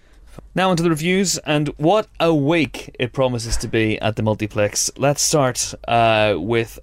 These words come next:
a quick mention, by the way. People were wondering where the Missus Brown's Boys, the movie review,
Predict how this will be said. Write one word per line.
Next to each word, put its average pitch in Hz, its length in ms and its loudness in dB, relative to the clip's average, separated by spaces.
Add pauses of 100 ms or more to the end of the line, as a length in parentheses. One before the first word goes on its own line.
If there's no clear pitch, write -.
a 110 80 -6
quick - 200 -2
mention, 160 280 -2
by 120 120 2
the 113 80 2
way. 110 160 0
People 120 240 -4
were 113 80 -2
wondering 107 320 -4
where 104 200 0
the 98 100 -6
Missus 104 220 -8
Brown's 101 220 -8
Boys, 101 300 -8
the - 80 -10
movie 101 240 -10
review, 90 420 -14